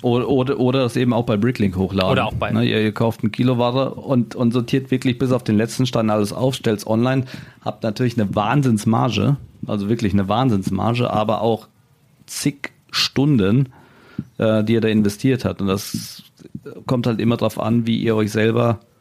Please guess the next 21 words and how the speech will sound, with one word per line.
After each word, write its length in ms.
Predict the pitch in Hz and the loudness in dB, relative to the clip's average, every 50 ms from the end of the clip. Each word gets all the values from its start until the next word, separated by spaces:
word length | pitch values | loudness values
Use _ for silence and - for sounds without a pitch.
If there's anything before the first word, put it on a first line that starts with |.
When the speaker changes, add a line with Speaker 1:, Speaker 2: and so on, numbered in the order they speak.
| _ _ _ _ _ _ _ _ _ | _ _ _ _ _ _ _ _ _
Speaker 1:
ich 60 | - | -4
will 100 | 110 110 | -2 0
jetzt 120 | 110 110 101 | 0 0 0
nicht 100 | 98 98 | -2 0
sagen, 480 | 101 101 104 107 107 - - - - - - - - - - - - - - 104 | 0 2 2 2 0 -4 -6 -12 -12 -12 -12 -12 -12 -12 -12 -12 -10 -12 -8 -8
was 200 | 117 117 - - | -6 -6 -4 -4
ihr 80 | - | -4
euch 180 | - 101 92 98 | -4 -4 -6 -4
wert 240 | 98 104 110 123 127 | -2 0 0 0 0
seid, 320 | - - 143 143 143 - | 0 0 2 2 0 0
aber 320 | - - 110 110 107 104 107 | -2 -2 0 2 2 2 2
wie 80 | 110 | 0
viel 140 | 110 - 113 | -2 -2 -4
Zeit 240 | - - 117 110 - | -2 0 0 0 0
ihr 100 | 117 110 | 0 -2
einfach 260 | 107 117 - 104 - | -2 -2 -2 -2 -2
zur 140 | - - 110 | 0 -2 -2
Verfügung 520 | 107 107 101 - - 131 123 110 98 - - | 0 -2 -2 0 2 2 2 2 0 -2 -4
habt. 180 | - - - - - - - - - - - - - | -6 -6 -8 -8 -8 -6 -4 -4 -4 -4 -4 -6 -2
Weil, 300 | - 107 110 113 113 110 | 0 2 2 2 2 2
ähm, 300 | 110 104 104 101 98 | 2 4 4 2 2